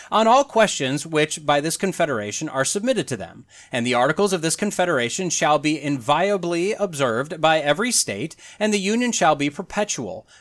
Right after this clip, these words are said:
nor shall any alteration at any time hereafter be made in any of them, unless such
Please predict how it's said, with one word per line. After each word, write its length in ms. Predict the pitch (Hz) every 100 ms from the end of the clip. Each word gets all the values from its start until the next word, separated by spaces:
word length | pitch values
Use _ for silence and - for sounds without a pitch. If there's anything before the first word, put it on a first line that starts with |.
| _
nor 320 | 147 151 175
shall 240 | 208 220 190
any 300 | 160 175 151
alteration 640 | 139 170 - 117 113 165
at 140 | 147 143
any 160 | 202
time 340 | 240 196 180 180
hereafter 520 | 160 208 117 110 -
be 180 | 151 160
made 320 | 160 156 175
in 240 | 180 160 160
any 300 | 196 214 120
of 100 | 101
them, 220 | 101 165
unless 320 | 170 165 156
such 300 | - 185 185